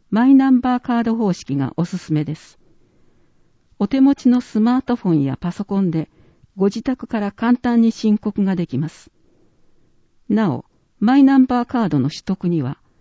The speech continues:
申請から約一ヶ月かかりますので、お早めにお手続きください。マイナンバーカードの申請手続きについては、住民課へお問い合わせください。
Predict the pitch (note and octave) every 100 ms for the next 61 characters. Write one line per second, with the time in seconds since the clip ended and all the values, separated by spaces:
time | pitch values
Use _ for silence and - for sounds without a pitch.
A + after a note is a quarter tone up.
0 | _ - - B3 C#4 - C4 B3 A3+ G#3
1 | G3 A#3+ C#4 E3+ D#3 F3 - C#4+ A#3+ -
2 | F3 F3+ F3 E3 E3+ C#3 D3 - - _
3 | _ _ - G3 C4 C4 B3+ A#3 A3+ G#3+
4 | G3 B3 B3 A#3+ G#3 - D3 D#3 D#3 -
5 | B2 - _ _ _ _ _ _ _ _
6 | _ - G#3 B3+ C4+ C#4 C4+ C4 B3+ -
7 | A3 D#3 C#3+ D3 - A3+ - A3 A3 G#3
8 | G3+ F3+ C#3+ C#3 - D#3 C3 B2 B2 -
9 | _ _ _ - E3+ A3+ B3+ B3+ A#3+ -
10 | G#3+ G3 - F#3 G3+ G3 F#3+ F3+ E3 D#3+
11 | D#3 - A2